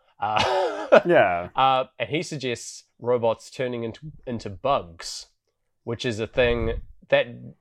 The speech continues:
Speaker 1: did end up happening, uh, with Transformers. They definitely had robots turning into animals. Beast Wars is basically what Josh has
Speaker 2: Yes.
Speaker 1: invented
Speaker 2: Ah.
Speaker 1: here, um, which is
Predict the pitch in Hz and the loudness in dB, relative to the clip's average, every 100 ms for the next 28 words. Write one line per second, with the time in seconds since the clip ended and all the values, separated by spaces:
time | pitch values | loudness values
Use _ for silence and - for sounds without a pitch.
0 | 131 123 247 247 220 165 151 170 - 87 | -6 2 2 2 2 0 2 0 0 -8
1 | 87 101 104 101 98 95 95 - _ 110 | -14 -6 -4 -2 -2 -4 -6 -10 _ -8
2 | 104 - - 98 92 107 98 95 95 110 | -8 -8 -6 -6 -6 -8 -6 -8 -6 -4
3 | 135 127 110 98 104 101 107 - 110 107 | -4 -2 -4 0 -2 -2 -10 -10 0 0
4 | 104 - - 104 101 92 107 104 98 98 | 0 -6 -4 -2 -2 -6 -6 -6 -6 -8
5 | 98 120 117 - 160 95 87 87 101 - | -6 -6 -6 -8 -10 -10 -10 -12 -14 -6
6 | 104 95 113 110 98 107 123 120 120 127 | -4 -4 -6 -6 -6 0 4 6 6 6
7 | 123 117 117 110 120 120 113 107 92 80 | 6 4 0 0 4 6 8 6 2 -2
8 | - 110 110 107 110 110 _ - - 107 | -6 -4 0 0 -2 -10 _ -12 -8 -6
9 | 95 - | -8 -14